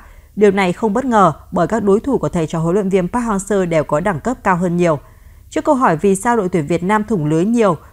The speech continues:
và làm cách nào để cải thiện, nhà cầm quân người Hàn Quốc thừa nhận đây là vấn đề khó trả lời.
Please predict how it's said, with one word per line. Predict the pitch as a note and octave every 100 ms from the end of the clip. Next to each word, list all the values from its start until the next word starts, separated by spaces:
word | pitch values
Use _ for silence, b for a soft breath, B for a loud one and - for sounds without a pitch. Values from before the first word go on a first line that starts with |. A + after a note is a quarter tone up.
| b
và | G3+
làm | G3 G3+
cách | G3 C#4+
nào | A#3+ F3+
để | D3+
cải | D3+ C#3+
thiện, | F#3+ - - -
nhà | F3
cầm | E3 D#3+ -
quân | G#3
người | F#3+
Hàn | E3 D#3+
Quốc | G#3+ B3+
thừa | F#3+
nhận | D#3 D#3+ E3+
đây | F#3
là | F3+
vấn | C#3+ D3 F#3
đề | F#3
khó | - -
trả | G#3+
lời. | E3 D#3+